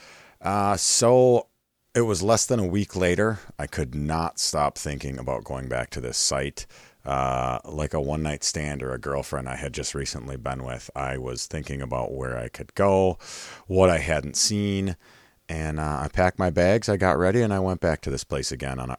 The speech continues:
early Saturday morning. And this time I took my good Canon with me. Not that I am any good with said Canon, but I am trying and learning.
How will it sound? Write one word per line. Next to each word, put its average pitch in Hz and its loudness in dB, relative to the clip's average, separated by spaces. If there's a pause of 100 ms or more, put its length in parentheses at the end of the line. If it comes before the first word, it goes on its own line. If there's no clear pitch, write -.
early 78 -2
Saturday 67 -2
morning. 65 -8 (640)
And 73 -2
this 85 0
time 85 0
I 73 0
took - -4
my 73 -2
good 73 -2
Canon 78 -4
with 80 -4
me. 82 -4 (500)
Not 76 -2
that 67 -6
I 67 -4
am 67 -8
any 65 -8
good 101 2
with 110 2
said 92 0
Canon, 90 -2
but 69 0
I 69 -4
am 65 -6
trying 65 -6
and 64 -10
learning. 62 -8